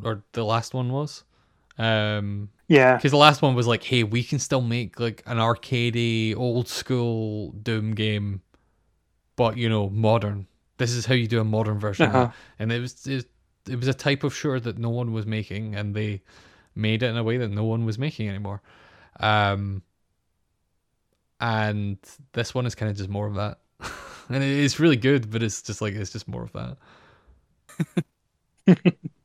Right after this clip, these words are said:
Speaker 1: Um, but yeah, that's, that's a good pick though. I, I, yeah, I have, I think I was the only one that played it here.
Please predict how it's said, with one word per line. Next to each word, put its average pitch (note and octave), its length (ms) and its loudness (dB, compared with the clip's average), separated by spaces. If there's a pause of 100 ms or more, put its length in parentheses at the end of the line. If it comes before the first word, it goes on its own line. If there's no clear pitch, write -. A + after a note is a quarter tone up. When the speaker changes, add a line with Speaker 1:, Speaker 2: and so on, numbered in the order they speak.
(200)
Speaker 1:
Um, G2 580 -6 (1300)
but F#2+ 100 -4
yeah, F#2 140 -4 (100)
that's, - 320 -8
that's A2+ 220 -4
a B2 40 0
good C3+ 180 0
pick A2+ 180 2
though. A2 140 2
I, G#2 180 0 (160)
I, G2+ 260 -6 (800)
yeah, - 200 -14 (480)
I A2 100 -8
have, G#2 160 -8
I G2 100 -12
think G#2 180 -10
I G2+ 40 -6
was F#2+ 100 -8
the G#2+ 60 -12
only G#2 120 -10
one G#2+ 120 -10
that - 100 -16
played - 180 -14
it - 80 -14
here. - 180 -16